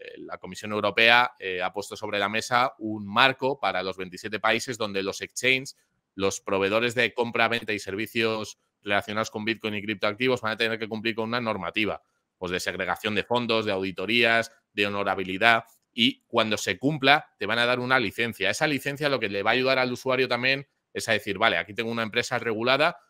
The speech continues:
que cumple con una serie de requisitos". Eh, yo ta-, yo estoy súper abierto, eh, no sé si Alberto lo comentará, pero evidentemente estoy abierto a tener vías de privacidad y tener alternativas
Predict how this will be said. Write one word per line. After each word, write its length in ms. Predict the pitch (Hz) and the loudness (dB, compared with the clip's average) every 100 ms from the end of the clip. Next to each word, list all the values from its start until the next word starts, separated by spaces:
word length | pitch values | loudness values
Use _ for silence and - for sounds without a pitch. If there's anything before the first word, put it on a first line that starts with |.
| _ _ | _ _
que 140 | 196 | -4
cumple 340 | 190 147 110 92 | -2 -2 0 0
con 120 | 98 | -2
una 140 | 117 | -2
serie 240 | - 117 120 | -2 0 0
de 40 | |
requisitos". 720 | 113 110 113 147 143 160 185 _ _ _ _ _ - | 0 -4 -2 -2 0 0 -2 _ _ _ _ _ -10
Eh, 240 | 87 87 85 | -6 -6 -4
yo 140 | 104 | 0
ta-, 160 | 113 85 | 0 0
yo 100 | 104 | -4
estoy 240 | - 120 | -2 -2
súper 320 | 120 107 104 95 | -2 -2 0 0
abierto, 560 | 92 117 117 135 156 95 | 4 2 2 0 -2 -6
eh, 180 | 90 92 | -8 -8
no 120 | 98 | -8
sé 120 | 113 | -6
si 100 | 117 | -2
Alberto 340 | 107 101 104 | -2 -2 0
lo 80 | 113 | 0
comentará, 400 | 104 101 101 127 | 0 -2 2 4
pero 160 | 135 101 | 4 0
evidentemente 520 | 92 101 107 113 113 | 0 -4 -4 -4 -4
estoy 160 | 113 113 | -2 0
abierto 420 | 113 110 - - | 0 2 0 0
a 140 | 107 | -2
tener 300 | 101 107 120 | 0 2 2
vías 340 | 113 123 131 131 | 2 4 4 2
de 120 | 113 | -2
privacidad 600 | 113 104 95 87 117 113 | -2 -2 -2 0 4 4
y 100 | 87 | 0
tener 280 | - 101 117 | -6 -2 0
alternativas 800 | 117 127 117 107 113 127 135 | 0 -2 -2 -4 0 0 0